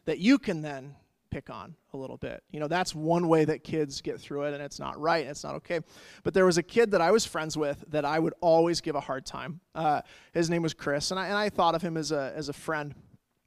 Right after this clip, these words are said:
We spent a lot of time together, and I, uh, would make fun of him. I'd pick on him. And when kids were mean to me, I would be, uh, mean to him. And I remember graduating high school, um,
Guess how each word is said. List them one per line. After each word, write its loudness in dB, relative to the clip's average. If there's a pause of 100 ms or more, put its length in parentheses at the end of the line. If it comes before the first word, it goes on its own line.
(200)
We -2
spent 0
a 2
lot 6
of 0
time -2
together, 0
and -8
I, 0 (360)
uh, 2
would -6
make -14
fun -2
of 2
him. 0
I'd -2
pick -4
on -4
him. -6
And -8
when -8
kids 0
were -2
mean -2
to -6
me, 0 (280)
I 0
would -2
be, -4 (280)
uh, 0
mean -6
to -6
him. 0
And -2
I 0
remember 0
graduating 0
high -6
school, 0
um, -4